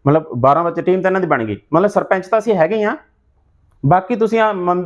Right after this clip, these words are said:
ਮੈਂਬਰੀ ਮੁੰਬਰੀ ਵਾਲੀਆਂ ਜਿਹੜੀਆਂ, ਇਹ ਤੈਅ ਕਰ ਲਓ ਵੀ ਕਿਹਨੂੰ ਵੋਟਾਂ ਪਾਉਣੀਆਂ, ਕਿਹਨੂੰ ਨਹੀਂ ਪਾਉਣੀਆਂ। ਸਰਪੰਚ ਤਾਂ ਮੈਂ ਹੀ ਰਹੂੰਗਾ।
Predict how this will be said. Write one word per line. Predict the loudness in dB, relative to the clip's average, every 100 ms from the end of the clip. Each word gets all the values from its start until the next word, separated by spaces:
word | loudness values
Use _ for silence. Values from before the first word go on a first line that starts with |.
| 0
ਮੈਂਬਰੀ | 0 2 0
ਮੁੰਬਰੀ | 0 0 0
ਵਾਲੀਆਂ | -2 -2
ਜਿਹੜੀਆਂ, | -2 0
ਇਹ | 0 0 -2 -8 _ _ _ 0
ਤੈਅ | 2
ਕਰ | 2 0
ਲਓ | 0
ਵੀ | -2
ਕਿਹਨੂੰ | -2 0
ਵੋਟਾਂ | 0 0
ਪਾਉਣੀਆਂ, | -2 -2 -2
ਕਿਹਨੂੰ | 0
ਨਹੀਂ | -2
ਪਾਉਣੀਆਂ। | -2 -4
ਸਰਪੰਚ | -2 0 0 -2
ਤਾਂ | -2
ਮੈਂ | -2
ਹੀ | -2
ਰਹੂੰਗਾ। | -4 -6 -12